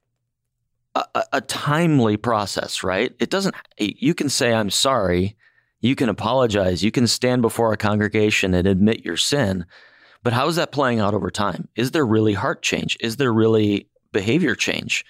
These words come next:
And you can't look at an instance of, of, of failure in sin, even after repentance, and go, "Oh, there it is again."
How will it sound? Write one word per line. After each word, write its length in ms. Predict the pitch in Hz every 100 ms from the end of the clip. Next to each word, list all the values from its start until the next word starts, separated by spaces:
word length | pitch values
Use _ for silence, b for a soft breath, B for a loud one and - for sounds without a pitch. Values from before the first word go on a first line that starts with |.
| B B B B B -
And 100 | 147
you 80 |
can't 320 | 143 220 226 -
look 240 | 143 185
at 80 | 117
an 140 | 101
instance 480 | 107 143 - 92 -
of, 420 | - 104 92 - -
of, 420 | 92 92 - - _ _ _ _ _
of 220 | 220 87 - - -
failure 560 | - - 117 127 117
in 240 | 104 101 95
sin, 680 | - - 127 123 90 90 90 _ _ _ _ _ _
even 300 | 113 123 131
after 360 | 117 165 - 113
repentance, 460 | 90 87 87 101
and 100 | 110
go, 160 | 95 87
"Oh, 180 | 127 143
there 200 | - 107
it 60 | 104
is 160 | 107 95
again." 340 | 92 - -